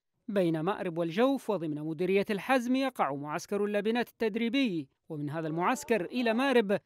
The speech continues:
ثمة مسافة لا تزيد عن أربعين كيلومترا فقط،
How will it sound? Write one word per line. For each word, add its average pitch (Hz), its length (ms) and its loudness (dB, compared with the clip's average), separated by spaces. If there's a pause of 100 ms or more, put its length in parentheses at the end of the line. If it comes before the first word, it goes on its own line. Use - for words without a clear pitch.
(200)
ثمة 156 280 -4
مسافة 240 560 0
لا 190 140 0
تزيد 175 320 -4
عن 175 200 2
أربعين 180 400 0
كيلومترا 226 520 -2
فقط، 214 580 0